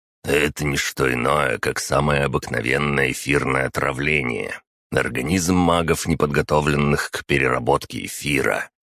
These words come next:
именно так реагирует на его присутствие". "Да, но почему тогда столь повальное заболевание?"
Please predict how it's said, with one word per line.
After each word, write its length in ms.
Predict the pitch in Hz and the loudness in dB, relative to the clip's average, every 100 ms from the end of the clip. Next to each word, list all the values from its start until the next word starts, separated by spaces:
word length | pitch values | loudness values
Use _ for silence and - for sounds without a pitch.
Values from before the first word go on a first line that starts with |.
| - | 2
именно 500 | 90 90 85 85 80 | 4 6 4 4 2
так 320 | 69 73 - | 0 0 0
реагирует 720 | 67 71 64 67 67 69 - | 0 0 0 0 2 0 -2
на 120 | 69 | 0
его 260 | 67 65 67 | 0 2 0
присутствие". 1080 | - 64 - - 60 - - - 52 50 50 - _ _ _ _ _ _ _ - | -2 -4 -4 -8 -8 -10 -12 -10 -8 -6 -6 -10 _ _ _ _ _ _ _ -14
"Да, 500 | - 60 78 67 50 | -4 2 2 2 -2
но 220 | 53 64 | 0 0
почему 440 | - 65 - 69 87 | 0 -4 -2 0 2
тогда 340 | 71 67 62 | 2 0 -2
столь 360 | - - 82 78 | -2 0 0 2
повальное 540 | 76 67 76 73 73 | 2 2 2 2 2
заболевание?" 1120 | 69 - 64 62 53 52 53 58 71 80 120 | 0 0 0 0 0 -2 -2 0 0 0 -2